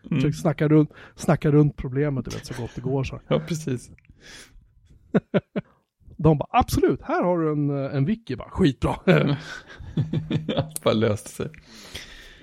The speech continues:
Speaker 2: Ja, nej, usch. Ja, jag sov som en stock. Herregud, jag tror att jag var.
Speaker 1: Ja, det är ju sjukt skönt när man väl får chans att sova ikapp lite också.
Speaker 2: Ja, usch. Nåväl, eh,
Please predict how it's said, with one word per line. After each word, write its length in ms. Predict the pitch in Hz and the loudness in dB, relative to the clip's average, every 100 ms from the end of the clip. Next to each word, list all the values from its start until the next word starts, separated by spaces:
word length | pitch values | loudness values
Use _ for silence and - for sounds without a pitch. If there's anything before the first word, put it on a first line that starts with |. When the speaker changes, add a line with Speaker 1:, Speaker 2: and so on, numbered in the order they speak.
| - | -14
Speaker 2:
Ja, 380 | - - 117 113 - - - | -6 -2 -2 -2 -8 -12 -8
nej, 140 | 113 - - | -6 -6 -6
usch. 220 | - - - | -8 -10 -6
Ja, 100 | 139 | -2
jag 300 | 123 127 120 | 0 0 -2
sov 380 | - - 160 156 | -8 -8 -2 0
som 120 | - | 2
en 60 | 113 | 0
stock. 580 | - - 156 - - - - 339 - - - _ _ - - | 2 4 2 0 -18 -18 -20 -20 -18 -18 -20 _ _ -14 -8
Herregud, 340 | 147 143 - | -6 -6 -6
jag 100 | 156 | -8
tror 120 | - | -10
att 100 | - | -10
jag 100 | 135 | -10
var. 120 | 165 - - | -10 -12 -6
Speaker 1:
Ja, 160 | - - | -6 -4
det 60 | - | -6
är 40 | |
ju 60 | 101 | -6
sjukt 300 | - 127 - | -2 -2 -2
skönt 260 | - 123 107 | -4 -4 -4
när 100 | - | -8
man 100 | 110 | -6
väl 180 | - 110 - - - - - - - - | -6 -8 -12 -18 -20 -20 -20 -20 -20 -6
får 140 | - | -2
chans 220 | 123 123 110 | 0 0 -2
att 60 | |
sova 200 | - 107 | -2 -2
ikapp 260 | 101 120 - | -2 -6 -6
lite 160 | 110 | -6
också. 200 | 156 - 156 - - - - - | -6 -8 -12 -14 -18 -20 -20 -6
Speaker 2:
Ja, 440 | - 131 - 147 - - - - - - - | 0 4 6 8 10 10 8 8 4 0 2
usch. 300 | 170 - - - - - - - _ _ - - _ - - - _ - | 2 2 2 2 2 0 -2 -8 _ _ -20 -20 _ -20 -20 -20 _ 6
Nåväl, 280 | 220 156 104 _ _ 196 | 8 8 6 _ _ 10
eh, 180 | 196 | 10